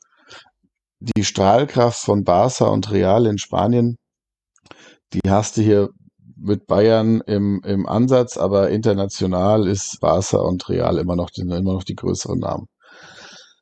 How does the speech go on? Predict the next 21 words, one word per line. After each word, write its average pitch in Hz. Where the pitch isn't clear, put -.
Somit 120
stellt 123
sich 139
für 120
mich 120
die 107
Frage, 131
wenn 101
man 110
es 107
jetzt 107
mal 101
die 101
Emotionen 101
als 120
Fan, 117
bringt 120
das 98
so 95
viel? 82
Also 90